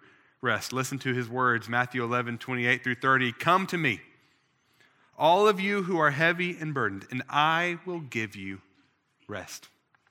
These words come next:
Do you feel that heavy burden? Do you have that weight that you carry around all the time that prevents you from experiencing that peace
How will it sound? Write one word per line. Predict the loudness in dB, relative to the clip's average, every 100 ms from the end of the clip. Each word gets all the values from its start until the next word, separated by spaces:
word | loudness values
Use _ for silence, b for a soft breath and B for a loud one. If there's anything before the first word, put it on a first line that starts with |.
| _ _ _ _ _ _ _
Do | -8
you |
feel | -2 2 4
that | 4
heavy | 4 2 2
burden? | 2 0 0 -10 -14 _ _ _ _ _ _ _ _ _ _ _ _ _ _ -8
Do |
you | 2
have | 4 4
that | 4 0 2
weight | 4 4 2 -12 -12
that | -12
you | -10
carry | -10 -2 2 2
around | 2 0 2 2 0 -6
all | -4 -2
the | -2
time | -4 -4 -2 -2
that | -4 -4
prevents | -2 -2 -2 -4
you | -6 -6
from | -6 -8
experiencing | -10 -6 -2 0 -2 -4 -8 -6
that | -8 -10
peace | -10 -8 -8 -10